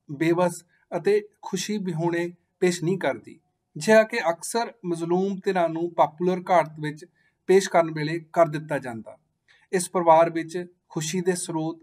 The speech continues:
ਮੌਜੂਦ ਨੇ, ਜਿਵੇਂ ਪਰਿਵਾਰ ਦਾ ਆਪਸੀ ਸਹਿਚਾਰ ਬਾਵਜੂਦ ਕੁਝ ਰੌਲੇ ਰੱਪੇ ਦੇ,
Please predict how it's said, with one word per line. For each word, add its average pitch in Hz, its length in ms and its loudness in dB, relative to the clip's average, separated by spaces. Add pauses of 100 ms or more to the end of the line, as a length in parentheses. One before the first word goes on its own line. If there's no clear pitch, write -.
ਮੌਜੂਦ 143 380 -4
ਨੇ, 131 260 -4 (320)
ਜਿਵੇਂ 170 440 2 (500)
ਪਰਿਵਾਰ 156 440 6
ਦਾ 160 380 2 (240)
ਆਪਸੀ 156 420 2
ਸਹਿਚਾਰ 156 720 0 (120)
ਬਾਵਜੂਦ 147 440 0
ਕੁਝ 147 240 -8 (120)
ਰੌਲੇ 135 220 4
ਰੱਪੇ 143 340 -4
ਦੇ, 139 180 -6